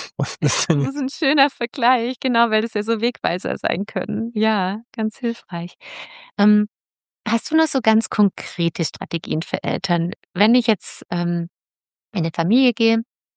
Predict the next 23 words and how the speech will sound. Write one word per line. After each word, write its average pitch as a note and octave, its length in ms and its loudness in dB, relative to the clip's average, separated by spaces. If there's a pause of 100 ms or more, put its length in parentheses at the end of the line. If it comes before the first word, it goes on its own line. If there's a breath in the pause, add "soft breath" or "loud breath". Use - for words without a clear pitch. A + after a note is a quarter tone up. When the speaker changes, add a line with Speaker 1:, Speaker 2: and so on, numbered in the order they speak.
(160)
Speaker 2:
und F3 360 0
beobachte, F#3 440 0
das F#3 120 0
sind F#3 140 0
zwei - 160 -2
Elternteile, E3 600 0
die - 160 -8
können E3+ 240 2
richtig F3 480 0
gut F3+ 200 -4
mit D#3+ 160 -4
Wut E3 120 -4
umgehen F#3+ 340 4 (400 soft breath)
und - 80 2
Speaker 1:
Mhm. D#3+ 100 4
Speaker 2:
haben - 20 -6
richtig F3 360 -6
gute F3 220 -8
Strategien. D#3 640 -8
Wie A#3+ 140 2
würde A3 180 6
das - 200 -4
aussehen? C#3+ 580 -2